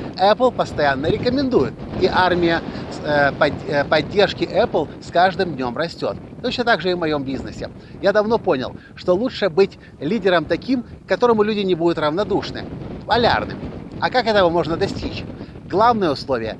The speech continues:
никогда не пытаться понравиться всем. Ну, уже хотя бы потому, что понравиться всем вы в принципе не можете. Но когда у вас есть своя система ценностей, вы знаете, за что вы выступаете, против чего вы выступаете, вы знаете, зачем вы живёте,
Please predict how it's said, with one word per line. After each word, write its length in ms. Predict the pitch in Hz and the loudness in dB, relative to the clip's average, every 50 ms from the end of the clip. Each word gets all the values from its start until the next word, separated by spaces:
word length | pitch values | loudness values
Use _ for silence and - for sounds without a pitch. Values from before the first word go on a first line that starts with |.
| - - - | -12 -8 -6
никогда 420 | 170 202 - 208 196 185 220 247 | -4 -2 0 0 0 2 0 0
не 100 | 233 214 | 0 -2
пытаться 400 | 165 - 156 180 180 165 - 170 | -4 -2 0 2 0 2 0 -2
понравиться 560 | - - 151 143 147 143 139 131 - - 143 - | -2 0 0 0 2 2 2 2 0 -2 -4 -6
всем. 260 | - - 117 92 87 - - - - - | -6 -8 -8 -8 -8 -10 -14 -18 -16 -6
Ну, 80 | - 254 | -4 0
уже 120 | 240 240 | 0 0
хотя 220 | 233 226 226 240 233 | 0 0 2 2 2
бы 60 | 214 | 4
потому, 260 | 202 214 220 233 247 214 | 4 4 2 2 2 0
что 160 | - 214 190 | 0 0 0
понравиться 400 | 202 208 214 226 226 196 - 196 | 2 2 4 4 4 4 2 -2
всем 240 | - - 226 208 - | -2 0 -2 2 2
вы 120 | 190 180 | 2 2
в 40 | - | 2
принципе 460 | - 220 233 208 - - - 151 147 | 0 -2 -2 -2 -4 -4 -4 -4 -2
не 100 | 165 175 | -2 -2
можете. 480 | 180 175 147 107 - 101 - - 98 90 - - - | 0 0 0 -2 -2 -4 -6 -6 -6 -8 -10 -12 -8
Но 300 | 160 185 202 185 131 - - - - - - - - - - - - - - - - - - - - - - | -2 2 2 2 2 0 -4 -10 -12 -12 -12 -14 -14 -16 -16 -16 -18 -18 -18 -20 -20 -18 -18 -18 -18 -12 -4
когда 260 | - 180 180 247 226 - - - - | -2 2 2 2 2 0 -2 -4 -2
у 60 | 175 | 0
вас 180 | 185 220 214 - | 0 0 0 0
есть 160 | 214 190 - | 0 -2 0
своя 180 | - 180 196 190 | 0 0 0 0
система 400 | - 196 - - 180 165 160 151 | -2 -4 -2 0 0 0 0 -2
ценностей, 560 | - - 135 110 104 98 - - - 104 98 - - - - - | -2 -4 -4 -4 -4 -8 -12 -12 -14 -14 -14 -14 -18 -20 -14 -4
вы 120 | 143 170 175 | -2 -2 0
знаете, 380 | - 202 214 220 185 - 185 | 2 2 2 2 4 2 2
за 140 | 139 175 160 | 2 2 2
что 240 | - - 180 196 208 | 2 2 4 6 6
вы 60 | 208 | 6
выступаете, 580 | 214 202 - - 190 - 202 190 190 180 - 170 | 4 4 2 0 2 4 2 2 2 2 0 -2
против 320 | - 160 156 - 160 147 | -4 -4 -4 -4 -8 -2
чего 180 | - 175 180 180 | 2 4 4 4
вы 60 | 165 | 4
выступаете, 640 | 156 139 - 147 127 - 131 104 98 92 - 107 98 - - - - - | 2 0 -2 -4 -2 0 0 0 0 -2 -6 -10 -12 -12 -14 -16 -8 -2
вы 120 | 139 185 | -2 -2
знаете, 340 | 147 180 220 220 - - 196 | 0 2 2 2 2 2 2
зачем 340 | 170 185 - - 208 214 226 | 2 2 2 2 2 2 2
вы 120 | 226 208 | 0 0
живёте, 400 | - 214 180 156 139 127 - 139 | 0 0 -2 -2 -2 -2 -4 -4